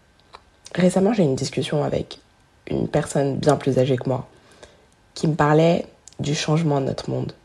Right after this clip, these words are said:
ou en tout cas de sa mutation. Elle m'expliquait que, quand elle était petite, elle désirait pas grand-chose. Elle faisait juste ce qui lui passait par la tête.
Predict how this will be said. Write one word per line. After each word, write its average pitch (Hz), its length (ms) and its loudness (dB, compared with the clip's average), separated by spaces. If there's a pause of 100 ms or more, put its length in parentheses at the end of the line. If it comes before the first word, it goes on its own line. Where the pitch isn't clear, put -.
(200)
ou 143 60 2
en - 20 4
tout 151 100 -2
cas 156 100 6
de 156 60 -8
sa 170 100 -2
mutation. 123 500 -4 (1200)
Elle 151 100 2
m'expliquait 151 460 0
que, 131 240 0 (580)
quand 156 220 -2
elle 139 80 4
était 139 180 2
petite, - 360 -2 (1080)
elle 151 160 6
désirait 156 320 4
pas 151 160 0
grand-chose. - 680 -4 (640)
Elle - 140 0
faisait 170 300 2
juste - 420 -4 (240)
ce - 120 -14
qui - 120 2
lui 151 60 6
passait 147 240 0
par - 140 -4
la - 100 -4
tête. - 320 -8